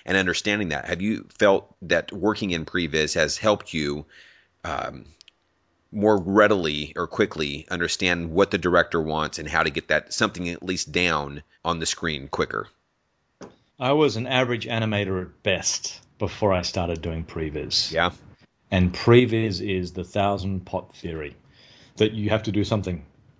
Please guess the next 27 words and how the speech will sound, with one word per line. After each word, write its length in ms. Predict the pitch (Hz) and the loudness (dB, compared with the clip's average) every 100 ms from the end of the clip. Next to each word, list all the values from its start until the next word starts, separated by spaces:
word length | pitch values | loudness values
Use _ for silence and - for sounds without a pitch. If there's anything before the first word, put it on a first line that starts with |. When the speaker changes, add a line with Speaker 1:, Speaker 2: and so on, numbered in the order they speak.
| _ - - - - | _ -20 -20 -18 -10
Speaker 2:
again 360 | 101 123 127 | 0 4 6
and 140 | 123 107 | 4 2
again 260 | 101 110 | 2 2
and 100 | 104 | 2
Speaker 1:
Uh-huh. 100 | 95 | -2
Speaker 2:
again 220 | 87 104 98 | 0 0 0
and 100 | 95 | -4
again, 500 | 95 110 104 98 92 _ _ _ _ _ - | 0 2 2 -2 -8 _ _ _ _ _ -4
and 100 | - | 2
just 100 | 180 180 | 4 6
get 120 | 180 | 6
it 100 | 175 | 6
out, 300 | 180 - - | 2 -2 -6
get 140 | 135 | -4
it 60 | 190 | -2
out, 260 | 190 123 - | -2 -4 -6
get 140 | 143 | -4
it 80 | 170 | 0
out, 280 | 160 104 95 | 0 -2 -6
and 120 | 98 | -14
you 60 | 104 | -6
get 240 | 120 - | -6 -6
faster 500 | - 120 123 117 110 | -6 -4 -4 -6 -12
and 140 | 104 | -10
better 240 | 95 107 104 | -6 -6 -6
and 140 | 95 | -10
stronger 520 | 87 - 117 117 87 | -12 -6 -4 -4 -8